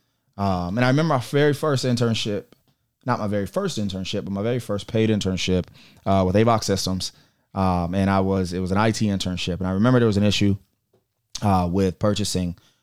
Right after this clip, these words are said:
uh, that, uh, uh, few customers, a few workers were having on the computers. Um, and it was an error,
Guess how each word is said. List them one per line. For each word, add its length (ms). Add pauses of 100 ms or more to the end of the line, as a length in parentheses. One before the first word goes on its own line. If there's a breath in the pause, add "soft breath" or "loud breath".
(180 soft breath)
uh, 240
that, 520
uh, 300 (340)
uh, 240
few 240
customers, 840
a 120
few 180
workers 340
were 60
having 220
on 80
the 80
computers. 460 (540 soft breath)
Um, 320
and 80
it 40
was 140
an 60
error, 480